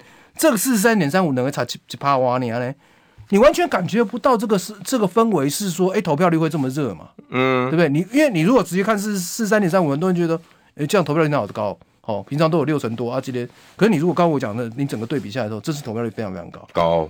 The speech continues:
Speaker 1: 好，那你，你可，你就看不懂说，哎，这个投票率到底，到底，到底是哪里来？
Speaker 2: 怎么来的？
Speaker 1: 怎么来的嘛？
Speaker 2: 对啊。
Speaker 1: 好，那我们再去讲说选前封关民调的时候，选前封关民调的时候，T 台的封关民调，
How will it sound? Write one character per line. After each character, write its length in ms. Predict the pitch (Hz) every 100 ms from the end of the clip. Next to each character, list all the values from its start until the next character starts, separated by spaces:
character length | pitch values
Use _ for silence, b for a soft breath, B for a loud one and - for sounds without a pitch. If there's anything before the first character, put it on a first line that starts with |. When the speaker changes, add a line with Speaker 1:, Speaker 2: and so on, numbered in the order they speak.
| 98
Speaker 1:
好， 240 | 110 95 b b b b -
那 120 | 247
你， 160 | 202 170 -
你 120 | 165
可， 160 | 180 247
你 160 | 190 175
就 80 |
看 180 | 277 330
不 100 | 302
懂 180 | 226 147
说， 140 | 208 262
哎， 40 |
这 100 | 294
个 60 | 226
投 140 | 160
票 140 | 214
率 100 | 214
到 120 | 202 170
底， 100 | 127
到 200 | 202 170
底， 240 | 131 110 - _
到 160 | 208 165
底 80 | 127
是 120 | 151
哪 80 | 120
里 40 |
来？ 0 |
Speaker 2:
怎 80 | 117
么 100 | 82
来 200 | 151 60
的？ 80 | 131
Speaker 1:
怎 80 | 131
么 80 | 151
来 160 | 127
的 120 | 131
嘛？ 100 | 120
Speaker 2:
对 220 | 123 151 127
啊。 280 | 104 90 87
Speaker 1:
好， 220 | 123 110 b b b b b
那 100 | 320 311 - -
我 140 | - 175
们 80 |
再 120 | 269 262
去 80 |
讲 240 | 233 156 135
说 100 | 208
选 220 | 180 139
前 160 | 151 170
封 140 | 208
关 140 | 208 208
民 160 | 156
调 180 | 185 156
的 60 | 147
时 60 |
候， 180 | 165 147
选 140 | 143 151
前 120 | 202
封 120 | 240
关 120 | 254
民 80 | 214
调 120 | 202
的 60 | 185
时 100 | 180
候， 80 | 175
T 140 | 208
台 100 | 180
的 80 | 160
封 100 | 175
关 100 | 185
民 160 | 147
调， 200 | 151 151